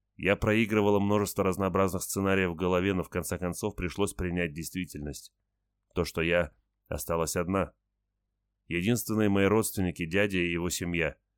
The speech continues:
Мора пожала плечами, стараясь придать своему рассказу оттенок небрежности. «Все, как у вас с тетушкой Софией и дядей Гэмишем».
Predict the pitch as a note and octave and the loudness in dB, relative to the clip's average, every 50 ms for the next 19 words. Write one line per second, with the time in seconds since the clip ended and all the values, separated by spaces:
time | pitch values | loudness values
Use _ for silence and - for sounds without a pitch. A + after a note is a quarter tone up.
0 | _ _ _ _ _ _ _ _ _ - - F#2+ F#2 F#2 F2 - - F2 E2 F#2 | _ _ _ _ _ _ _ _ _ -6 0 2 4 4 2 2 0 -2 2 2
1 | F2+ F2 E2 - E2+ D#2+ - - G2+ G#2 G#2 F2+ - - F#2 F#2 F2+ D#2 - - | 2 2 2 -2 -4 -6 -4 -2 -2 -2 -2 -4 -2 0 2 2 2 0 0 -4
2 | F#2+ E2+ F#2+ F#2 - - F#2+ F2 F2 F2 E2+ E2 - - G2 G2+ F2+ F#2 E2+ D#2+ | -4 -2 -2 -2 -2 -2 -4 -2 0 0 0 -2 -2 -2 -2 -2 -2 -2 -6 -4
3 | - F#2 F2 F2 E2 - F#2+ F2+ E2+ F#2 F2 E2 D2+ E2 C#2+ - - - C#2+ - | -4 -2 -2 -2 -4 -4 -6 -4 0 0 0 0 0 -4 -10 -10 -10 -10 -2 2
4 | B2 C3+ C#3+ - - A#2+ - - G2 F#2 G2+ A2+ A#2+ A2+ - - - G#2+ G#2 - | 2 2 2 2 0 0 2 2 2 4 4 4 4 2 -2 0 2 2 2 2
5 | G2 - - G2+ F#2 - G#2 F2+ - - G#2 A2+ A#2+ A#2+ G#2+ F#2+ E2+ - - - | -4 -2 0 0 0 2 0 0 -2 0 -2 0 2 2 2 2 0 -2 -8 -12
6 | - E2+ E2+ E2+ F#2+ F#2+ F2+ F#2+ F#2 E2 G2 A2 A2+ G#2+ F2+ - - D#2 D2 C2+ | -8 -8 -2 2 2 2 2 2 0 2 2 2 4 2 2 0 -2 -6 -6 -8
7 | C2 - | -10 -12